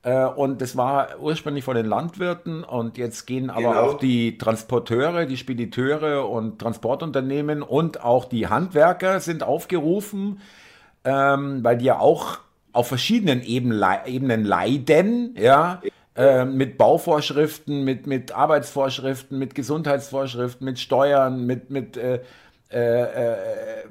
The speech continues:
Speaker 1: was weiß ich, ja, äh, mit was sie alles drangsaliert werden. Und den Kosten natürlich, den immer steigender, weiter steigenden.
Speaker 2: Ja,
Speaker 1: Ich
Speaker 2: ja,
Speaker 1: finde es
Speaker 2: klar.
Speaker 1: aber hochinteressant, äh, wie gesagt, aber, ähm,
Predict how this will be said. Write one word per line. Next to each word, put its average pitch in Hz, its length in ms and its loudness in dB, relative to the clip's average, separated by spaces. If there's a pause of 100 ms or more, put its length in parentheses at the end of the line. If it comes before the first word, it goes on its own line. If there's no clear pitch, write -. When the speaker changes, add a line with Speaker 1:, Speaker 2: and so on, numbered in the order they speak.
Speaker 1:
was - 260 -4
weiß 123 300 -4
ich, 175 360 -10
ja, 127 760 2
äh, - 20 -8
mit 123 320 -8
was 123 160 0
sie 135 100 -2
alles 127 220 -4
drangsaliert 127 580 -4
werden. 143 440 -2 (460)
Und 127 220 -2
den 120 100 2
Kosten - 380 2
natürlich, 110 440 -2
den 123 260 -4
immer 123 240 0
steigender, 120 640 -2
weiter 117 260 -2
steigenden. 131 680 -2 (720)
Speaker 2:
Ja, - 60 -10 (100)
Speaker 1:
Ich - 20 -4
Speaker 2:
ja, 120 100 -4
Speaker 1:
finde 185 180 2
es 170 60 -2
Speaker 2:
klar. 175 40 2
Speaker 1:
aber 147 180 2
hochinteressant, 165 840 -2 (480)
äh, 131 520 4
wie 139 140 -6
gesagt, 131 560 -4 (100)
aber, 127 600 2 (280)
ähm, 123 520 -2